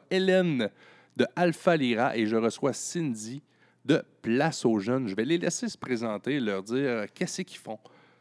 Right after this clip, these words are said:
de quoi c'est que ça mange en hiver, ces organismes-là.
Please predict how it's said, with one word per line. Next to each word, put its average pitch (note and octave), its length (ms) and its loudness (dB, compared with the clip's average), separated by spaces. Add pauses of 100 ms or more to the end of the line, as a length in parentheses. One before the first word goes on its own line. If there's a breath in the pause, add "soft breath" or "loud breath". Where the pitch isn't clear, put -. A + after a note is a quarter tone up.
(200 soft breath)
de C3+ 120 0
quoi E3 160 0
c'est - 180 -6
que - 60 -16
ça A#2 140 -2
mange C3 440 -2
en D#3+ 140 0
hiver, A#2+ 360 0
ces G2+ 260 -8
organismes-là. A2 840 -6